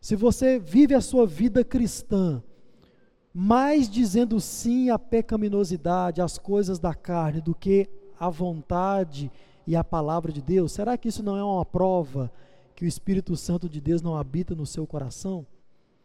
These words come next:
Então esse pensamento, eu levantei a minha mão um dia, eu vim à frente um dia, alguém orou pela minha vida, eu fui batizado naquele batistério.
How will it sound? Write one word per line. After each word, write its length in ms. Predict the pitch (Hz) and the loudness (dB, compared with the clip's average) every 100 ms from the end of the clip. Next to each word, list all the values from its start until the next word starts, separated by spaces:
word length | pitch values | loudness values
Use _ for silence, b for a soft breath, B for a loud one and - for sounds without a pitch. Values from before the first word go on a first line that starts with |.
| _ _ _ _ _ _ _ _ _ - | _ _ _ _ _ _ _ _ _ -8
Então 180 | 165 254 | 2 4
esse 180 | 247 226 | 4 2
pensamento, 1040 | 240 226 208 180 208 240 214 - 165 123 - b b b b | 2 2 0 4 6 8 6 2 -2 -2 -8 b b b b
eu 100 | 196 | 4
levantei 440 | 240 220 220 254 | 6 4 2 4
a 80 | 247 | 4
minha 220 | 240 247 | 6 4
mão 240 | 220 240 226 | 4 4 2
um 60 | |
dia, 600 | 165 170 220 202 151 117 - - - b b 196 | 0 4 6 6 4 0 -6 -20 -20 b b 4
eu 120 | 202 | 6
vim 180 | 202 262 | 6 4
à 100 | 240 | 4
frente 420 | 254 254 262 247 | 4 4 4 2
um 100 | 214 | -2
dia, 560 | 160 214 233 202 143 - B B | 2 6 8 6 4 -2 B B
alguém 380 | 202 208 262 269 | 4 6 6 10
orou 320 | 240 262 269 | 10 10 8
pela 240 | 262 247 | 6 4
minha 260 | 233 247 220 | 6 6 4
vida, 680 | 151 214 254 233 165 165 - B B - | 6 8 8 8 4 2 2 B B 8
eu 100 | 208 | 8
fui 220 | - 277 | 8 6
batizado 720 | 254 254 240 165 220 262 233 | 6 6 2 4 6 6 4
naquele 320 | 233 214 240 | 0 2 2
batistério. 1000 | 214 233 - - 233 233 233 208 170 131 | 2 0 0 -2 4 6 6 4 2 -2